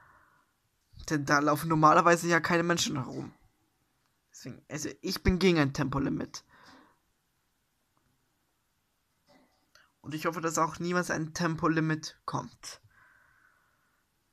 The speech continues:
Aber schreibt gerne eure Meinung dazu in die Kommentare. Seid ihr für ein Tempolimit oder dagegen?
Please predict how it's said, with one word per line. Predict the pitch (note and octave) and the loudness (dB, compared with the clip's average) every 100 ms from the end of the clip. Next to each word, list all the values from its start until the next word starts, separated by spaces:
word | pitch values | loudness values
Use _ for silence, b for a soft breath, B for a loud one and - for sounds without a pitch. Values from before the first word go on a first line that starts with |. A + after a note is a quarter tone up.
| _ _ _ _ _ _ _ _ _ _ _ - | _ _ _ _ _ _ _ _ _ _ _ -12
Aber | D#3 | -6
schreibt | D#3 - E3 E3 D#3+ D#3 - | -4 0 2 4 2 -4 -8
gerne | - G3 | 2 6
eure | F#3 G3+ | 8 10
Meinung | F#3 F3+ F3 | 8 6 4
dazu | D#3+ F3 | 0 0
in | |
die | D3+ | 0
Kommentare. | C#3 - C3+ F3+ F#3+ F#3+ B B B | -2 -6 4 8 8 4 B B B
Seid | - D3 - | -2 -2 0
ihr | D3+ | -2
für | C#3+ - - F#3 G3+ | -2 -8 -8 2 6
ein | F#3+ F#3+ E3+ | 8 6 -2
Tempolimit | - F3+ F3+ E3+ E3+ D#3+ | -4 -2 2 2 2 2
oder | C#3+ C3+ | 2 2
dagegen? | - C3+ E3 F3 E3 F3 | 0 4 6 6 2 -8